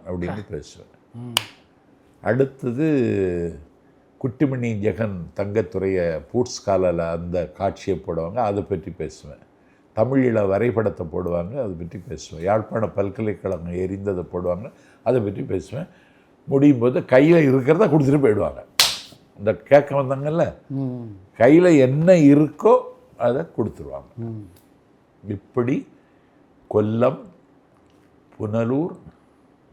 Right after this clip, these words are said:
Speaker 1: ஆயிரநெல்லூர், பெங்களூர், பூனா, டெல்லி,
Speaker 2: ம்.
Speaker 1: கல்கட்டா, இந்தியாவுல தமிழர்கள் வாழும் பகுதி பூரா போய் பேசினேன்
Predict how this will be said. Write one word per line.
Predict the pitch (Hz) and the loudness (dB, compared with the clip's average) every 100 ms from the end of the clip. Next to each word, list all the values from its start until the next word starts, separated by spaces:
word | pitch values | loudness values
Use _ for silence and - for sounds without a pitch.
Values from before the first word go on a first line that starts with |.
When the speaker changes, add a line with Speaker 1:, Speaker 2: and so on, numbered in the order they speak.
| _ _ _ _ _ _ _ _ _ _ _ _ _ _ _ _ | _ _ _ _ _ _ _ _ _ _ _ _ _ _ _ _
Speaker 1:
ஆயிரநெல்லூர், | 104 113 123 110 107 101 110 135 160 - - - _ _ _ _ _ _ _ _ _ _ _ _ _ _ _ 82 85 | -2 0 2 0 -2 -4 -2 -2 -4 -8 -20 -20 _ _ _ _ _ _ _ _ _ _ _ _ _ _ _ -18 -6
பெங்களூர், | 104 113 120 113 127 160 165 - - _ _ _ _ _ _ _ _ _ _ - | 0 0 0 -2 -2 -4 -8 -16 -20 _ _ _ _ _ _ _ _ _ _ -6
பூனா, | 120 123 120 147 180 - _ _ _ _ _ _ _ _ | -2 -2 -2 -6 -8 -14 _ _ _ _ _ _ _ _
டெல்லி, | 101 95 110 113 117 107 233 175 | -14 -4 -2 -2 -4 -6 -8 -8
Speaker 2:
ம். | 139 143 113 - _ _ | -10 -8 -10 -16 _ _
Speaker 1:
கல்கட்டா, | - 113 - 120 123 131 - - _ _ _ _ _ _ _ _ _ _ _ _ - | -2 -2 -2 -2 0 0 -4 -18 _ _ _ _ _ _ _ _ _ _ _ _ -6
இந்தியாவுல | 123 127 156 139 139 | -4 2 4 4 2
தமிழர்கள் | 131 123 139 135 131 | 2 2 2 2 4
வாழும் | 123 123 | 2 2
பகுதி | 98 120 113 | -2 -4 -4
பூரா | 107 127 156 | -4 -4 -4
போய் | 131 123 | -4 -6
பேசினேன் | - 113 101 - 69 | -6 -6 -6 -8 -18